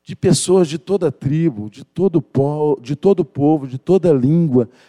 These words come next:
de toda nação, lavados e remidos no sangue do Cordeiro. Tomara estejamos nós ali. Amém? E o texto bíblico diz que é gente de todo tipo. Eu acho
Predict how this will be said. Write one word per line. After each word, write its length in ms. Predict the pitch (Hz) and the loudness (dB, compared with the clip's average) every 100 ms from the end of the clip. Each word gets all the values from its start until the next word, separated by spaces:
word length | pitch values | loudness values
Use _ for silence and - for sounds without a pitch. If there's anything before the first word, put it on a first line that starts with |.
| _ | _
de 120 | - | -4
toda 460 | 151 _ 170 190 170 | -4 _ 2 2 -2
nação, 540 | 156 131 - 143 139 | -8 -8 -6 -4 -4
lavados 1000 | 151 165 120 - 160 170 170 139 139 - - _ _ _ _ _ _ - | -6 -10 -10 -4 -2 0 -2 -2 -4 -6 -10 _ _ _ _ _ _ 2
e 80 | |
remidos 880 | 151 143 147 127 139 160 113 139 - - _ _ _ | 6 6 4 2 2 0 -2 -6 -6 -10 _ _ _
no 140 | 135 147 | -2 -2
sangue 800 | - - 147 156 147 120 135 - _ _ _ _ | -2 -2 0 0 -2 -6 -20 -20 _ _ _ _
do 180 | - 135 | -2 -2
Cordeiro. 680 | 143 110 - 95 87 - - _ _ _ _ _ _ _ _ _ _ | 2 0 -2 -10 -12 -16 -20 _ _ _ _ _ _ _ _ _ _
Tomara 500 | 165 139 131 131 110 | 0 2 -2 -2 -4
estejamos 600 | 101 120 107 113 107 85 | -4 -6 -2 0 0 -2
nós 280 | 104 101 87 | -2 -2 -2
ali. 320 | 90 82 - _ _ _ _ _ _ _ _ _ _ _ | -6 -8 -10 _ _ _ _ _ _ _ _ _ _ _
Amém? 500 | - 117 143 135 113 - _ _ _ _ _ _ _ _ | -2 2 2 2 -4 -16 _ _ _ _ _ _ _ _
E 80 | 156 | 2
o 60 | |
texto 340 | 156 180 175 160 | 4 2 2 0
bíblico 340 | 139 165 160 | 0 0 0
diz 280 | 135 117 170 | -4 -4 -6
que 120 | - | 0
é 60 | 147 | 0
gente 380 | 117 160 190 123 | 2 -2 -4 -8
de 100 | 135 | -8
todo 300 | - 196 190 | -2 0 0
tipo. 400 | - 127 110 120 | -4 -8 -10 -4
Eu 160 | 139 | 0
acho 500 | 147 185 170 - 196 | 2 2 -2 -4 -6